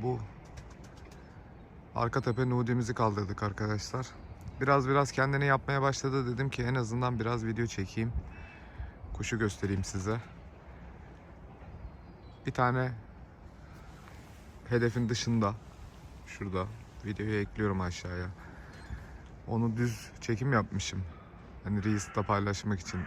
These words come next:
Instagram'da paylaşmak için. Onu da ekleyeyim. Onu da bir görün. Şimdi bir se-, bir tane öyle bir seferi var.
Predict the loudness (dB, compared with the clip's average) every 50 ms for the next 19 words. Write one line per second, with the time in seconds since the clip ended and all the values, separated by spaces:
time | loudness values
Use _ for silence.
0 | -4 -2 -2 -2 0 0 2 2 2 4 4 2 2 2 2 2 2 0 0 0
1 | 0 -2 -2 -2 -2 -2 -2 -2 -2 -6 -12 -14 -14 -16 -16 -16 -16 -8 -2 0
2 | 0 2 4 4 4 2 2 -2 0 0 0 0 0 -2 -6 -12 -14 -14 -16 -10
3 | -4 0 2 2 4 4 4 2 4 6 6 6 6 4 0 -2 -6 -14 -16 -16
4 | -16 -16 -16 -16 -16 -16 -16 -16 -16 -16 -16 -16 -16 -16 -16 -16 -18 -18 -18 -18
5 | -18 -18 -8 -4 -4 -2 -2 -2 -2 -2 -2 -2 0 0 2 6 8 8 8 8
6 | 6 6 6 6 4 2 4 2 2 2 4 4 6 6 6 4 2 0 -4